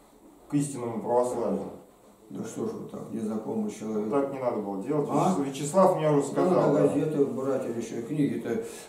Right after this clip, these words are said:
Speaker 2: на, на, на учёте каждая книга. Вы его толком не знаете, книга может валяться.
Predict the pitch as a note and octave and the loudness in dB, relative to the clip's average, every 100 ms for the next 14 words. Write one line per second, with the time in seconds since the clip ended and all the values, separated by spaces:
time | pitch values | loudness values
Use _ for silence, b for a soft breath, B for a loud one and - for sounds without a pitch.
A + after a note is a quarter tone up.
0 | - A#2+ A#2+ G#2+ A2 B2+ B2 C#3+ C3+ - | -10 -4 -2 -2 -4 -4 -2 2 2 0
1 | C#3 A2 G#2+ A2+ G#2+ G#2 G#2 G2+ - - | -4 -4 -6 -6 -4 -2 -2 -6 -8 -12
2 | - - - - - - - C3+ C3 A#2+ | -12 -14 -16 -16 -14 -14 -8 -6 -4 -4
3 | - A#2+ B2 A#2+ B2 B2 C3+ A2+ - - | -4 -4 -4 -6 -6 -4 -4 -4 -6 -10
4 | - - - - A#2 G#2+ G#2+ G#2+ - G#2+ | -14 -16 -18 -10 -6 -4 -2 -4 -6 -6
5 | G#2+ G#2+ - | -4 -6 -8